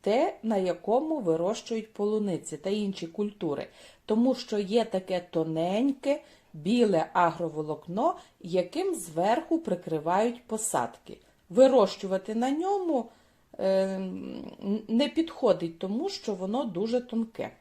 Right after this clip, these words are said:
У мене агроволокно двостороннє,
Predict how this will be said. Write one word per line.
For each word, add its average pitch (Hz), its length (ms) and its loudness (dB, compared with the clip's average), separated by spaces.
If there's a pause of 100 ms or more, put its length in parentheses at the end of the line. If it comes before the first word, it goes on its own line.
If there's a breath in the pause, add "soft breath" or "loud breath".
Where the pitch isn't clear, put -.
(580 soft breath)
У 233 100 6
мене 294 560 4
агроволокно 196 960 2
двостороннє, 202 1160 0